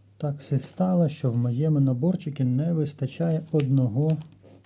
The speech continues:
японського корабля, тому я вам не зможу його показати, але це лише один із п'ятнадцяти. Загалом чотирнадцять кораблів, всі решта я вам покажу з більшої відстані,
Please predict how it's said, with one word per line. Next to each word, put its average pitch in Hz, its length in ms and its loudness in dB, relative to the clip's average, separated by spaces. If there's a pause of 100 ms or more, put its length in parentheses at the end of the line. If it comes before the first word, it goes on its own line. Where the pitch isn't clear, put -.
(240)
японського 143 680 -2
корабля, 127 480 -2
тому 135 160 0
я 147 140 0
вам 139 180 2
не 139 140 0
зможу 127 360 -2
його 110 140 -8
показати, 175 720 -2
але 175 200 -4
це 160 180 -6
лише 143 320 -2
один 147 420 0
із 139 160 -2
п'ятнадцяти. 135 880 -4 (720)
Загалом 143 540 -2 (260)
чотирнадцять 147 720 0
кораблів, 170 680 0 (1000)
всі - 200 -2
решта 160 360 -2
я 139 200 -2
вам 143 140 2
покажу 139 600 -2
з 123 260 0 (640)
більшої 131 760 -2 (220)
відстані, 127 640 -2